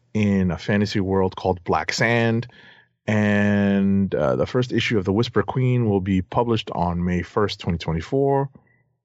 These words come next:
And, uh, there's a reprint of White Trees going to be available on May eighth.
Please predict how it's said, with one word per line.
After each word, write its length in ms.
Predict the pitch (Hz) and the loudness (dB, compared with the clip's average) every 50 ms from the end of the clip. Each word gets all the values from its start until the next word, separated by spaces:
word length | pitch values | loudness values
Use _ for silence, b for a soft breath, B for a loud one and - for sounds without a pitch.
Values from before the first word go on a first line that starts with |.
| _ b b b b b b b _ _ - | _ b b b b b b b _ _ -2
And, 840 | 113 107 107 107 104 101 101 101 101 98 95 95 92 90 90 90 - | 0 2 2 2 2 2 2 2 2 2 2 2 2 2 0 0 0
uh, 220 | 69 67 78 80 82 | 0 0 2 2 2
there's 200 | 95 95 92 95 | 2 0 0 0
a 60 | 87 | -2
reprint 500 | 82 98 123 156 - - - 104 87 - | 0 0 0 -2 -2 -2 -2 -2 -2 0
of 100 | 87 82 | -2 -2
White 180 | 90 90 92 98 | 0 0 0 0
Trees 440 | - - 120 113 120 127 127 120 120 | 0 -2 0 0 0 0 0 -2 -2
going 260 | - 120 107 107 104 | -2 -2 -2 -2 -2
to 80 | - 110 | -4 -2
be 120 | 110 104 | -2 0
available 500 | 98 95 98 98 104 107 104 113 113 - | 0 2 2 2 2 0 0 0 -2 0
on 200 | 90 113 113 113 | 0 0 2 2
May 140 | 117 127 123 | 2 2 2
eighth. 420 | 131 160 131 - - - - - | 2 2 0 0 -2 -4 -10 -20